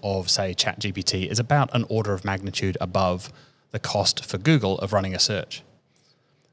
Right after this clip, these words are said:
That's gonna come down. How quickly? Don't know. Certainly within five years, you would think.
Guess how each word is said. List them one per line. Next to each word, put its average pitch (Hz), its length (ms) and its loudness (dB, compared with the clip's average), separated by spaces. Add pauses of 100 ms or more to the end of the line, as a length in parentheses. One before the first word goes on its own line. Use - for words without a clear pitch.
That's 131 220 0
gonna 120 180 4
come 107 260 0
down. 107 460 2 (600)
How 98 200 -2
quickly? 160 420 2 (120)
Don't 90 180 -2
know. 147 300 0 (320)
Certainly 110 340 4
within 98 220 0
five 110 340 2
years, 98 260 0
you 101 80 -2
would 92 120 -2
think. 160 320 0